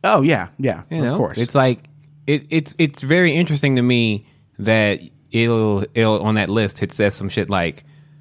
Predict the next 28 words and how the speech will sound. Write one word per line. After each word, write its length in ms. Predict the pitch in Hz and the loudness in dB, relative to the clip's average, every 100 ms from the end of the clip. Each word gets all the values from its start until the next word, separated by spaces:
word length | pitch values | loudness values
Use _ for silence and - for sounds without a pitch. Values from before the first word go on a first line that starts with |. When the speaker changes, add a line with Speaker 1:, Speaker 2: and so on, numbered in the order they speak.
| - - | -20 -4
Speaker 2:
"Hey, 520 | 110 120 98 78 - _ _ _ _ - | 0 2 0 -4 -8 _ _ _ _ -6
uh, 440 | 92 85 69 50 50 _ _ _ _ _ _ _ | -4 -2 -6 -8 -12 _ _ _ _ _ _ _
police 340 | - 107 123 120 | -4 0 0 2
officer 640 | 107 104 101 101 92 87 - _ - | 0 -2 -6 -4 -6 -8 -14 _ -4
almost, 580 | 101 101 98 95 - - | -2 0 -2 -2 -4 0
or 260 | 101 92 | 0 0
a 80 | - | -2
police 280 | - 127 120 | 0 0 0
officer 380 | 131 117 101 110 | -2 -2 -4 0
wounded, 500 | 107 120 110 82 76 - _ - | 2 2 0 -2 -4 -18 _ -12
U 340 | 87 110 123 | -2 2 4
S 160 | 117 - | 2 0
person." 520 | 135 110 - 65 58 _ _ - - - | -4 -4 -4 -12 -14 _ _ -20 -14 0
Speaker 1:
Yeah, 240 | 170 151 | 2 4
Speaker 2:
Right? 240 | 90 107 | 2 0
Speaker 1:
yeah. 240 | 131 120 - - | 0 -4 -4 -10
Speaker 2:
Because 520 | 90 92 104 101 98 | -6 -2 0 0 -2
the 200 | 101 101 | -4 -4
in-, 220 | 92 110 95 | -2 -4 -2
the 140 | 104 | -2
individual's 600 | 110 107 110 104 98 98 | 0 -2 -2 -2 -4 -2
identity 760 | 78 92 107 120 107 101 98 87 | -2 -2 0 -2 -2 -2 -4 -6
or 300 | 90 90 87 | -4 -2 -2
their 220 | 82 90 87 | 0 0 0
race 380 | 90 117 117 - | 0 -2 -2 -6
was 200 | 95 95 | -6 -4
something 400 | - 95 95 98 | -2 -2 -2 -4
brown. 280 | 87 73 | -4 -4